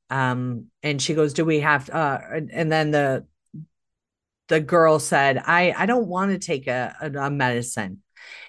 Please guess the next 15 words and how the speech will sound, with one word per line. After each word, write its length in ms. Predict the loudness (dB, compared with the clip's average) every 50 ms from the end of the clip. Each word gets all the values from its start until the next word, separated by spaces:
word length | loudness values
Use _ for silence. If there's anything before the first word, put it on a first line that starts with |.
| _ _
And 500 | 0 2 2 4 4 2 0 0 -2 -2
the 100 | -2 -2
mom 340 | 0 2 2 2 2 2 0
says, 300 | -2 -2 -2 -2 -2 0
"Well, 140 | 0 4 4
I 140 | 4 4 4
have 260 | 4 2 2 4 4
other 260 | 4 4 4 2 0
things 560 | 0 0 0 0 0 0 -2 -4 -6 -8 -6
that 160 | -6 -4 0 0
I 140 | 0 0
can 260 | -2 -4 -6 -8 -6 -2
do. 560 | 2 4 4 6 4 4 2 -2 -6 -8 -10 -8
You 100 | -6 -2
know, 400 | 0 0 2 2 2 0 0